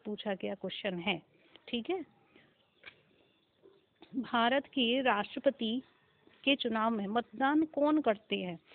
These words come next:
ठीक है, राज्यसभा, लोकसभा, राज्यों व केंद्र शासित प्रदेशों के विधानसभाओं के निर्वाचित सदस्य। ध्यान से देखिएगा, निर्वाचित सदस्य की बात हो रही है, वहाँ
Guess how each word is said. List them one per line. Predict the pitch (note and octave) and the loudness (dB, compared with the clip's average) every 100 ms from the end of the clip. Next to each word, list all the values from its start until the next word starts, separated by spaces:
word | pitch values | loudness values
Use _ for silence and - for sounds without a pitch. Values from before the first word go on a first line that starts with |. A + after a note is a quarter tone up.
| - - | -20 -6
ठीक | - D4+ | -2 0
है, | A3+ - _ - | -2 -4 _ 2
राज्यसभा, | A3 A3 G#3+ B3+ C4+ C#4+ - - | 6 6 4 0 0 -2 -8 -6
लोकसभा, | G#3+ A3 A3+ - B3 C4+ E4 _ A3 | 2 2 2 -2 -2 -2 -6 _ -6
राज्यों | G3+ A3 G#3+ G#3 C#4 C#4 | -2 2 2 2 0 2
व | C4+ | 0
केंद्र | C4 A#3+ A#3+ A#3+ | -2 0 2 0
शासित | - A3+ G#3 - - | 0 0 0 0 -2
प्रदेशों | G#3 G#3 G#3+ G#3+ B3 | -2 0 0 2 0
के | A3+ C4 F4 C#4 | 0 -4 -4 -4
विधानसभाओं | G3+ G3+ A3 B3 A#3+ A3 G#3+ G#3 | -4 0 2 0 0 -2 -2 -2
के | C4+ | -2
निर्वाचित | C4+ A#3 A3 A#3 A#3+ C#4+ | -2 -2 0 2 2 -2
सदस्य। | - G#3 F3 - E3+ D#3+ - - - | -4 -4 -4 -4 -8 -8 -16 -20 -12
ध्यान | F#3 A3+ B3 D4 | -2 2 4 4
से | D4 C4 | 2 0
देखिएगा, | C4+ - C#4 A#3 G3 | -2 0 0 2 2
निर्वाचित | G#3+ A#3 A3+ A#3 A#3+ - D4 | 2 0 2 0 0 -2 -4
सदस्य | C4+ A#3 A#3+ - C4+ | -2 0 0 0 -2
की | B3+ | 2
बात | B3 C#4 | 2 2
हो | D4 | -2
रही | C#4 | -2
है, | G#3 | -2
वहाँ | G3+ A3 | -4 -6